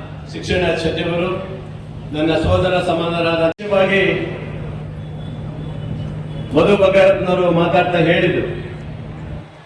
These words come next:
ಈ ರಾಜ್ಯದ ಅಭಿವೃದ್ಧಿಗೆ ಯಾವುದೇ ಕೊರತೆ ಇಲ್ಲ. ಮಾನ್ಯ ಮುಖ್ಯಮಂತ್ರಿಗಳು ಈ ವರ್ಷ ಕೊಟ್ಟಂತ ಬಜೆಟ್ ನಾಲ್ಕು ಕೋಟಿ, ನಾಲ್ಕು ಲಕ್ಷದ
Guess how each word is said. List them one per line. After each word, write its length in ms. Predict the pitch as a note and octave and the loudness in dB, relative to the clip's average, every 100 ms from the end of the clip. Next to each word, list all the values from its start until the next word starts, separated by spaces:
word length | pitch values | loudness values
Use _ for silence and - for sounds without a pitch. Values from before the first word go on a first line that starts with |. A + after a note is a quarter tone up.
| - D3+ | -12 0
ಈ 60 | E3+ | 4
ರಾಜ್ಯದ 360 | F3 F#3 G3 F#3+ | 6 6 6 6
ಅಭಿವೃದ್ಧಿಗೆ 680 | F3 F3 G3 F#3+ F#3 F3 | 6 4 2 4 4 4
ಯಾವುದೇ 300 | E3+ F3+ F#3 | 4 4 4
ಕೊರತೆ 420 | F3 E3 E3+ - F3+ | 2 2 2 4 4
ಇಲ್ಲ. 240 | F3 D#3+ D3 C#3 - - - - - - - - - - - - | 4 6 6 4 0 -4 -6 -6 -6 -8 -8 -8 -8 -8 -8 -2
ಮಾನ್ಯ 260 | C#3 F#3 F#3+ F#3+ | 4 6 6 4
ಮುಖ್ಯಮಂತ್ರಿಗಳು 640 | F#3+ G#3+ G#3 G3+ F#3+ G3 G3 F3+ | 2 2 4 4 4 4 6 4
ಈ 80 | F#3+ | 4
ವರ್ಷ 240 | G3+ G3+ G3 F#3+ - | 4 4 2 0 0
ಕೊಟ್ಟಂತ 380 | F#3 F#3+ F#3+ F#3 | 0 2 2 4
ಬಜೆಟ್ 540 | E3+ E3+ E3 G#3 G#3 G3+ D#3 - - - - - - - | 2 2 2 2 4 4 2 2 -4 -8 -10 -10 -10 -2
ನಾಲ್ಕು 640 | C#3+ E3+ D#3 D3+ G#3 G3+ | 2 2 2 0 0 2
ಕೋಟಿ, 260 | G3+ G3 D#3+ | 4 2 2
ನಾಲ್ಕು 420 | D#3+ F#3 G#3 G#3 | 2 2 0 2
ಲಕ್ಷದ 480 | G3+ F#3+ F#3+ G3 | 2 2 2 2